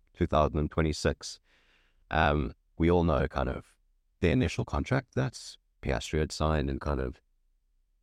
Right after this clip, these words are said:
the outdraw on what happened with him in Alpine and then signing for McLaren. Um, so there were two very funny moments with this, actually.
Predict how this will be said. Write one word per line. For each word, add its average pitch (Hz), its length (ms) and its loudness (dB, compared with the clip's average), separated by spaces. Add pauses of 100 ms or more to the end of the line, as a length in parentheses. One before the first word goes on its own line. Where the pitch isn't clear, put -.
(480)
the - 60 -8
outdraw 73 440 2
on 73 100 4
what 71 120 2
happened 71 320 0
with 69 120 -2
him 73 120 0
in 73 80 2
Alpine 69 500 0
and 76 140 2
then 69 120 0
signing 85 360 2
for 82 140 -2
McLaren. 76 580 0 (160)
Um, 62 340 -4 (240)
so - 160 -6
there 78 80 2
were 71 120 0
two 90 280 0
very 80 220 4
funny 71 240 -2
moments - 360 -6
with 76 160 -2
this, - 300 -6
actually. - 380 -4